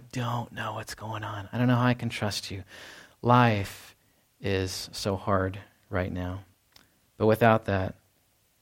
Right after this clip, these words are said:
we won't know. We won't know the good seasons. We won't know how he's gonna teach us.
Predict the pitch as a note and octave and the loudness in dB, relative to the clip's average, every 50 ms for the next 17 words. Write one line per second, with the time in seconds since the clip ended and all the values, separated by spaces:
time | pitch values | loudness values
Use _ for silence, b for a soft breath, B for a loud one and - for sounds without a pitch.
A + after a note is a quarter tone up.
0 | _ _ _ _ _ - - G2+ G2+ G2+ G2+ F#2 A#2+ B2+ G#2+ F#2+ F#2+ - _ _ | _ _ _ _ _ -4 -2 0 0 0 0 0 0 -2 -2 -2 -6 -10 _ _
1 | _ _ - - G#2 G#2 G#2 G#2 G#2 G#2+ G#2 A2 G#2 - - - A2+ G#2+ G2+ G2 | _ _ -10 -6 -4 -4 -2 -2 -4 -2 -2 -2 -2 -2 -2 -2 -2 -2 -2 -4
2 | F#2+ F#2 - - - G#2 G2 G2+ G2 G2 G2 G2+ G2+ G2 G2 G2+ - G#2 G2+ G2 | -8 -8 -8 -6 -4 -2 -2 -2 -2 -2 -2 -2 -2 -2 -2 -4 -4 -6 -6 -6
3 | - - - G2+ - - F#2 F#2 - - - - | -8 -8 -8 -8 -6 -4 -6 -4 -4 -6 -10 -12